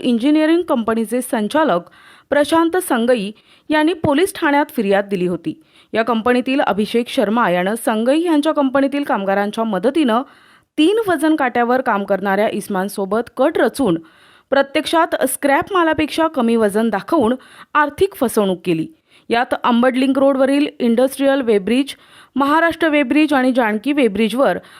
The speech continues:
हा प्रकार घडला होता. वरिष्ठ पोलीस निरीक्षक मनोहर कारंडे यांच्या मार्गदर्शनाखाली झालेल्या तपासाअंतर्गत पोलिसांनी अभिषेक शर्मा यांच्यासह सहा जणांना अटक केली आहे.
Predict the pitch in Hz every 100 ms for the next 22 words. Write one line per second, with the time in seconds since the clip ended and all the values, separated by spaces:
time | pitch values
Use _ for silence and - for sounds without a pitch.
0 | - 320 339 262 220 220 254 247 185 180
1 | 170 156 - _ _ _ _ - 240 285
2 | 349 311 302 311 302 285 302 294 233 214
3 | 226 247 214 196 220 262 185 185 190 220
4 | 190 185 233 240 294 294 302 311 302 269
5 | 262 262 247 208 190 226 190 180 269 240
6 | 233 _ - - _ - 320 370 392 349
7 | 370 269 277 285 277 285 220 233 175 190
8 | 185 185 208 - 240 262 370 - - -
9 | - - 320 294 403 349 247 220 196 175
10 | 170 180 160 147